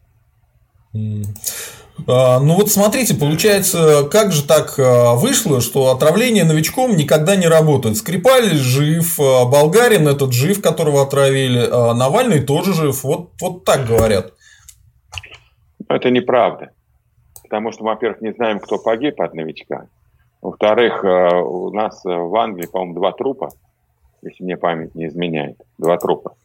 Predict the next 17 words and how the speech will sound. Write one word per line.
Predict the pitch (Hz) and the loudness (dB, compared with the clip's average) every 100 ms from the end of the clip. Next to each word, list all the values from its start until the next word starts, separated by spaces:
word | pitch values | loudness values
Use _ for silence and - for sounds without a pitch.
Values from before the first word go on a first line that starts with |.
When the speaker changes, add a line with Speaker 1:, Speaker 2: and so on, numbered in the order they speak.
| _ _ _ _ _ _ | _ _ _ _ _ _
Speaker 2:
Вот, | 87 95 - | -4 -4 -4
э, | 92 87 82 | -4 -4 -4
в-третьих, | - 117 113 110 - | 0 0 0 -2 -6
все-таки, | - 104 - 95 98 | -4 -4 -2 -6 -2
э, | 95 92 - 82 82 80 78 _ _ _ _ _ _ _ | -2 -2 -4 -2 -2 -2 -8 _ _ _ _ _ _ _
э, | - 80 82 - | -12 -8 -8 -6
это | - 98 92 90 57 55 - - - - - | -4 0 2 0 -4 -10 -14 -20 -20 -20 -8
минимальное | 92 104 113 120 110 101 | -2 0 0 0 -2 -4
количество, | 101 101 92 - 92 87 - 85 82 | -4 -6 -8 -8 -6 -6 -8 -10 -10
э, | - _ _ _ | -14 _ _ _
доз, | 85 82 123 151 - _ _ | -20 -6 -2 -2 -6 _ _
все-таки | - 92 87 | -14 -12 -8
доза | 87 104 87 | -2 -2 -2
небольшая | 87 95 98 139 143 | -4 -2 -2 -2 -2
будет, | 101 87 - | -2 -8 -12
чтобы... | - 90 87 - _ _ _ | -10 -8 -8 -12 _ _ _
Ведь, | 127 | -8